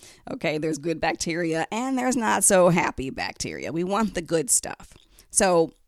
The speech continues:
that's number two. I would eat nutrient-dense foods. And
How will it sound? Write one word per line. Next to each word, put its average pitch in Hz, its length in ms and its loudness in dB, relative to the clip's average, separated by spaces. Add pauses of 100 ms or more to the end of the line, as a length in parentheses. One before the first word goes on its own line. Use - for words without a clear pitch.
(120)
that's 180 300 2
number 165 360 2
two. 127 400 -4 (100)
I 175 320 2
would 165 720 0 (580)
eat 165 420 -6 (760)
nutrient-dense 160 1300 -2
foods. 160 320 -4
And 147 120 -4